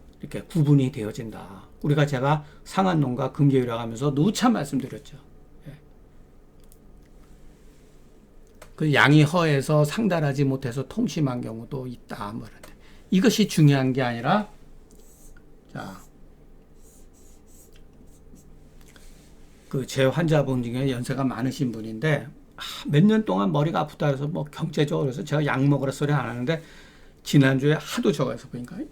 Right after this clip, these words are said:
꽉 막혔어요. 예, 손을 댈 수가 없죠. 예. 이게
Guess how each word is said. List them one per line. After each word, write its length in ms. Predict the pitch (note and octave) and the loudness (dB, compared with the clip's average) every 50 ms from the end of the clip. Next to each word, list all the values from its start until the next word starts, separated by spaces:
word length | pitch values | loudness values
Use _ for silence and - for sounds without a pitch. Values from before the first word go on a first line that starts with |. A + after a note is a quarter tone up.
| - - - - - - - - - - - - - - - - - - - - - - - - - - - - - - - - - - - - - | -18 -20 -20 -20 -20 -20 -20 -20 -20 -20 -20 -20 -20 -20 -20 -20 -20 -20 -20 -20 -20 -20 -20 -20 -20 -20 -20 -20 -20 -20 -20 -20 -20 -20 -20 -20 -20
꽉 360 | - - - - - - A#3+ B3 | -18 -16 -14 -12 -2 2 4 4
막혔어요. 680 | G3+ D3+ - - A#2+ - - - A2 B2 C3+ D3 - - - - | 4 4 0 -6 -12 -12 -12 -14 -14 -14 -14 -16 -16 -18 -20 -20
예, 140 | A2+ A2+ - - | -20 -20 -20 -20
손을 320 | - - A3+ G3 E3+ D#3 | -6 -4 -2 0 0 -2
댈 120 | D3+ B2 A2+ | -2 -6 -8
수가 220 | - - G3 C3 | -10 -10 -12 -12
없죠. 300 | A2 - - - - - - - - - - - - - - - - - - - - | -12 -12 -16 -20 -20 -20 -20 -20 -20 -20 -20 -20 -20 -20 -20 -20 -20 -20 -20 -20 -20
예. 80 | - - - - - - - - - - - - - - - - - - - - - - - - - - - - - - - - - - - - - - - - - - - | -20 -20 -20 -20 -20 -20 -20 -20 -20 -20 -20 -20 -20 -20 -20 -20 -20 -20 -20 -20 -20 -20 -20 -20 -20 -20 -20 -20 -20 -20 -20 -20 -20 -20 -20 -20 -20 -20 -20 -20 -20 -6 -2
이게 340 | D3+ C#3+ E3+ G#3 E3+ - | 0 4 4 4 2 2